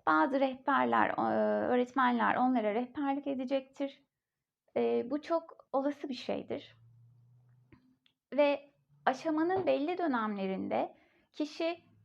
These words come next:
kendisini ikiz alevine daha yakın hissedecek, belli dönemlerinde daha uzak hissedecek. Bazen diyecek ki, işte, "Ay çok mutluyum, harikayım, iyi ki beraberiz."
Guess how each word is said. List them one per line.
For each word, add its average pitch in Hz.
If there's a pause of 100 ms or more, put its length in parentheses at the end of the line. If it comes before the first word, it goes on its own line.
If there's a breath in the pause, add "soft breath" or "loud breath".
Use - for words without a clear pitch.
kendisini 302
ikiz 302
alevine 285
daha 254
yakın 294
hissedecek, 269
belli 262
dönemlerinde 269
daha 220
uzak 240
hissedecek. 240 (500 soft breath)
Bazen 277
diyecek 277
ki, 277 (640)
işte, - (100)
"Ay 254
çok 277
mutluyum, 254
harikayım, 240
iyi 240
ki 233
beraberiz." 220